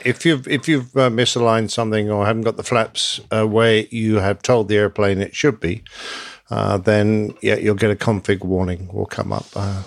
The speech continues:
I think that's general with quite a lot of airplanes nowadays. Um,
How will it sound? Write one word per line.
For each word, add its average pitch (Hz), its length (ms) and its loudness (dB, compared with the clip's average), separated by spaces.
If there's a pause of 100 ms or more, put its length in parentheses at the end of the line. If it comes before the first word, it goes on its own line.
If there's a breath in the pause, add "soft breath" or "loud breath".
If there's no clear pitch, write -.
I 139 100 -2
think 123 180 0
that's 87 200 -4
general 101 400 0
with 95 320 -2
quite 107 260 2
a 95 60 2
lot 95 160 4
of 90 100 0
airplanes 92 640 -2
nowadays. 107 540 -6 (500 loud breath)
Um, 151 360 0